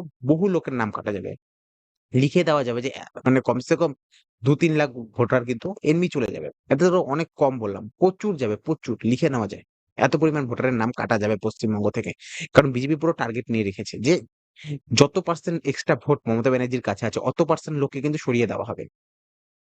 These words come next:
কথা বোঝা গেছে? তো এসআইআর মাধ্যমে অনেক জনের ভোটার তালিকা থেকে নাম বাদ যাবে এবং সেখানে কিন্তু ওই যে প্রথমে বললাম বিজেপি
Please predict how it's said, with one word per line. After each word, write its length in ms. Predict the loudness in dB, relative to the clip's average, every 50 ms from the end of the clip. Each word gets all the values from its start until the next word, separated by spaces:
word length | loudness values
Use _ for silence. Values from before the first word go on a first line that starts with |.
| _ _ _ _ _ -2
কথা 160 | 2 2 2
বোঝা 220 | 2 2 2 2 2
গেছে? 220 | 0 -2 -4 -10 -16 -18 -20 _ _ _ _ _ _ _ _ _ _ _
তো 40 | 0
এসআইআর 420 | 2 2 0 2 2 2 2 2 2
মাধ্যমে 300 | -2 -4 -6 -4 -6 -6 -6
অনেক 280 | -4 -2 0 0 0 0
জনের 220 | 0 -2 -2 -2 -2
ভোটার 240 | -2 -6 -8 -8 _
তালিকা 340 | -2 0 2 2 2 2 0
থেকে 180 | -2 -4 -2
নাম 160 | -2 0 0 2
বাদ 140 | 2 0 2 2
যাবে 220 | 0 0 0 -2 -8 -10 _ -20 -20 -6 2 4
এবং 140 | 4 4 4
সেখানে 240 | 2 0 0 0 0
কিন্তু 220 | -2 -2 -4 -4 -4 -2
ওই 80 | -2 -2
যে 100 | -2 -2
প্রথমে 300 | -2 -2 0 0 0 2
বললাম 260 | 2 2 0 0 -2
বিজেপি 300 | -2 -2 -2 0 -2 -2